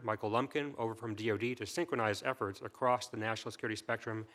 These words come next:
and with our international partners in both the governmental and non-governmental community.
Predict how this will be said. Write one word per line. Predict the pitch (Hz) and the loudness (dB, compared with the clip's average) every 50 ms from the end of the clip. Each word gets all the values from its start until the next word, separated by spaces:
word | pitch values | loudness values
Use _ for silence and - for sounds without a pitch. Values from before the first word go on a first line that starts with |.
| - - _ _ _ _ _ _ _ - | -20 -20 _ _ _ _ _ _ _ 0
and | 127 135 139 | 2 2 4
with | 131 117 | 4 2
our | 123 | 2
international | 139 131 117 117 117 113 110 - - 113 | 2 2 2 2 2 2 0 -2 -6 -8
partners | - - 117 113 113 117 110 101 101 - 127 | 2 4 4 4 4 2 -4 -4 -4 -6 -6
in | 117 101 | -4 0
both | 110 107 101 | 0 0 0
the | - 104 | -2 0
governmental | 113 123 120 123 120 117 113 107 120 117 - | 2 4 4 4 2 0 0 0 -2 -2 -2
and | 117 104 104 | -2 -2 0
non-governmental | 110 110 110 110 104 113 104 107 104 104 101 101 - 98 | 2 2 2 2 2 0 0 0 0 0 -2 -2 -4 -8
community. | 90 - 107 98 92 90 82 87 - | -8 -6 -4 -4 -4 -4 -4 -6 -8